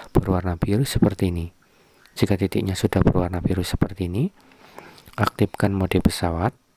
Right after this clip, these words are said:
agar sinyalnya hilang. Kemudian matikan kembali mode pesawatnya agar sinyalnya muncul. Setelah itu aktifkan data seluler.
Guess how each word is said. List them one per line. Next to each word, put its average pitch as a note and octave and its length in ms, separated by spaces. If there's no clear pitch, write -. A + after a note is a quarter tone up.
agar F2 640
sinyalnya F2 400
hilang. F#2 400
Kemudian G#2 400
matikan A#2 480
kembali G#2 400
mode F#2 240
pesawatnya F#2 800
agar F2+ 320
sinyalnya F2+ 320
muncul. F2 480
Setelah F#2+ 400
itu - 80
aktifkan F#2 560
data F2 240
seluler. F#2+ 560